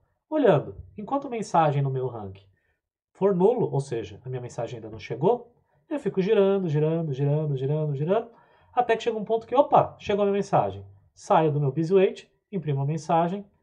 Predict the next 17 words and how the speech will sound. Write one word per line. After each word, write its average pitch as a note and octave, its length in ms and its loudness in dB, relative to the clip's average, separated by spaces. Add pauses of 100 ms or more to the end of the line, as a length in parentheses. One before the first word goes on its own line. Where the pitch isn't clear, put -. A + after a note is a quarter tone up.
(380)
e G#3 80 -2
vou F#3 120 2
embora, D3+ 420 -2
né? E3+ 180 -2 (640)
Isso C4 220 -6
resolve, A#3+ 480 2 (1000)
né? D3 280 -4
Resolve C3+ 340 -4
o B2 40 -8
nosso B2+ 140 -10
problema. A2+ 380 -8 (540)
Mas G#3+ 280 2
ele G#3+ 140 -4
sofre G#3 320 -2
do G3 80 -4
mesmo G3+ 340 0
mal F3+ 480 4